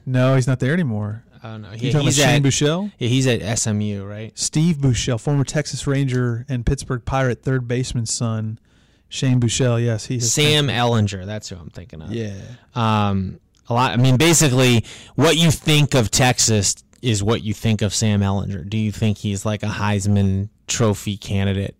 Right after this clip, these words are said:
Speaker 2: type player?
Speaker 1: I don't know if I will go that far, but yeah, I just, I'm, I, I don't know, just a gut feeling.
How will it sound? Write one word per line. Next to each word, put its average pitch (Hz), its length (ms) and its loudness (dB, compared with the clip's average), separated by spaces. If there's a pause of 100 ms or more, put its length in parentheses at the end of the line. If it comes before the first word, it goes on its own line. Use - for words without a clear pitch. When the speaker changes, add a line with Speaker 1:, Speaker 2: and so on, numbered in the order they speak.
(140)
Speaker 2:
type 98 320 -6
player? 92 520 -6
Speaker 1:
I 143 140 -2
don't 131 160 2
know 120 120 2
if 117 120 -2
I 113 380 -2 (420)
will 127 160 -2
go 113 160 2
that 117 240 -2
far, 107 420 -6 (300)
but 139 420 2 (880)
yeah, 147 420 4
I 135 120 4
just, 135 320 0
I'm, 120 360 -4
I, 131 180 2
I 131 220 -4
don't 127 120 -2
know, 110 240 -2 (200)
just 135 200 -4
a 131 40 -2
gut 123 220 -2
feeling. 113 380 -2